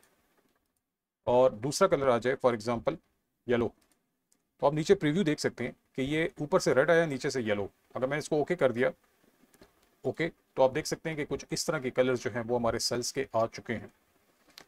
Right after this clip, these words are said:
नेक्स्ट हम देखते हैं कि जो कलर्स हमने अभी बनाए हैं, for example मैं अभी बना लेता हूँ, अ, ग्रीन में, and यहाँ पे मैं बना लेता हूँ रेड में।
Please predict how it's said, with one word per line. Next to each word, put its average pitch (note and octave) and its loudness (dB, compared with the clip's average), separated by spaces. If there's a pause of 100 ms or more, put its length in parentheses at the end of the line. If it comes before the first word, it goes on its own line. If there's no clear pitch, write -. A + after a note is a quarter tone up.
(520)
नेक्स्ट D#3+ 0
हम G#3 2
देखते C#3 2
हैं D#3+ -8 (1080)
कि C#3 -2 (1000)
जो D3 0
कलर्स E3+ 4
हमने E3+ 0
अभी D#3+ -6
बनाए A#2 2
हैं, D3+ -6 (1120)
for C3+ 2
example C#3 -2
मैं C#3+ 2
अभी C#3+ -2
बना C3 4
लेता D3 2
हूँ, D3 -2
अ, B2 2
ग्रीन A#2+ -2
में, G3+ 0
and - -6
यहाँ B2+ 2
पे D3 -2
मैं C#3 -4
बना B2+ 2
लेता C3+ 2
हूँ C#3 -4 (100)
रेड B2+ 6
में। G2+ -12